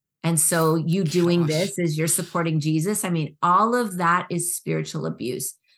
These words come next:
Speaker 1: A lot of it is also, um, psychological. There's a lot of gaslighting that happens in spiritual abuse. Typically, spiritually abusive communities are kind of narcissistic in nature. So there's a narcissist kind of in, in at the top,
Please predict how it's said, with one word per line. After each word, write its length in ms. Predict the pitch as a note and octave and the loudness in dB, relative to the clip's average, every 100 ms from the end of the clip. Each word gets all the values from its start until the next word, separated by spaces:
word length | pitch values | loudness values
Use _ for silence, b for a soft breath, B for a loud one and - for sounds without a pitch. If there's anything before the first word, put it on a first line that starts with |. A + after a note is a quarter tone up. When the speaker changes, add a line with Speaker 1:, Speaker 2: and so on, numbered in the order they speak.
| _ - | _ -4
Speaker 1:
A 120 | F#3+ | -2
lot 280 | F#3+ F#3+ G#3 | 2 2 2
of 100 | G#3+ | 0
it 100 | G#3+ | 2
is 220 | G3+ - - | 2 0 -2
also, 520 | F3+ - G#3 F3 E3+ | -2 0 0 -2 0
um, 320 | E3+ D#3+ D#3 | 0 2 0
psychological. 800 | D3+ - F3+ F3+ E3 E3+ F3+ E3 | -2 -4 -4 -2 0 0 -4 -6
There's 160 | C#3+ D#3 | -4 -4
a 40 | |
lot 140 | E3 E3 | -2 -4
of 60 | |
gaslighting 760 | D#3 F#3 D3 C#3 G3 F#3 F#3+ F#3+ | -2 -2 -2 -4 -4 -2 -2 -4
that 120 | F#3+ | -6
happens 400 | F3 F#3+ F#3+ F3+ | -4 -4 -4 -4
in 100 | F#3+ | -4
spiritual 540 | F3 - F#3+ F#3+ G3+ F#3+ | -4 -4 -4 -4 -6 -4
abuse. 520 | F#3 F#3+ F#3+ - - b b b _ _ - | -4 -2 -2 -4 -8 b b b _ _ -10
Typically, 720 | - A3 G#3+ A#3+ A#3+ B3 B3 | -2 -2 0 -4 -2 -2 -2
spiritually 520 | A3+ - G3 G3 G3+ | -4 -4 -4 -2 -2
abusive 420 | F#3+ F3+ F3+ F3 | 0 -2 -4 -6
communities 760 | - G#3+ E3+ F3+ G3+ A#3+ C4 - - | -6 -2 0 0 -2 -2 -2 -6 -2
are 380 | E3+ E3+ - - | 0 0 -4 -12
kind 200 | - G#3 | -6 -4
of 60 | F#3 | -2
narcissistic 800 | F3 E3+ D#3 E3 F#3 - F#3+ F#3+ | 0 -2 -4 -6 -6 -6 -8 -4
in 100 | F3 | -2
nature. 400 | E3+ F3 A3 G#3 | -2 -2 -4 -4
So 480 | - E3+ D#3+ D#3 D3+ B B _ | -4 0 0 0 -4 B B _
there's 180 | E3+ E3 | -4 0
a 40 | |
narcissist 680 | D#3+ D#3 D#3+ F#3 - F#3 F3 - | 0 0 0 -4 -4 -2 -4 -6
kind 220 | F3+ E3+ | -4 -2
of 100 | E3 | 0
in, 240 | D#3+ D#3+ D#3+ | -2 -2 -2
in 240 | E3 D#3 | -2 -2
at 140 | E3 D#3 | -4 -6
the 80 | E3 | -8
top, 480 | - G#3+ A3 - | -4 0 0 -2